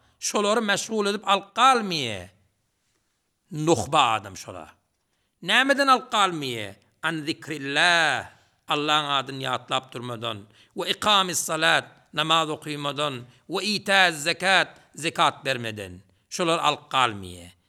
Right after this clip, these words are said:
Ştaýyk dykkat edeýin, gerek ýer bize ştaýyşdy. Ricalun la tulhihim tijaratun ve la bey'un an zikrillahi ve ikamis salati ve itaz zekat.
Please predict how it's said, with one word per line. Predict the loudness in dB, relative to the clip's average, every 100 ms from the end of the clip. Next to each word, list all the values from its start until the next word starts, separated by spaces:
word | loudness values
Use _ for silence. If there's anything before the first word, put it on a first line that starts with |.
| -10
Ştaýyk | -4 0 0 -2
dykkat | -10 -6 -4
edeýin, | -2 -2 -4 -2
gerek | -2 -2 -4
ýer | -6
bize | -4 -6 -4
ştaýyşdy. | -6 -6 -8 -10 -14 -18 _ _ _ _ _ _ _ _ _ _ _ _ -6
Ricalun | -4 2 4 6 6 4 0 0 -6 -12 _ _
la | -8 0 4 4 2 -2
tulhihim | -2 -2 -2 -4 -4 -4 -4 -4 -6
tijaratun | -8 -2 2 4 4 2 -2 -6 -6 -6 -10 _ -6
ve | -2 2
la | 4 4 4
bey'un | 2 2 0 0 -2 -4 -14 _
an | 0 0 -2
zikrillahi | -6 -8 -8 -6 -2 4 6 6 4 -2 -8 -16 -10
ve | -6
ikamis | -4 0 2 2 0
salati | -4 0 2 2 0 -4
ve | -4
itaz | -4 -4 -4
zekat. | -6 -12 -12 -14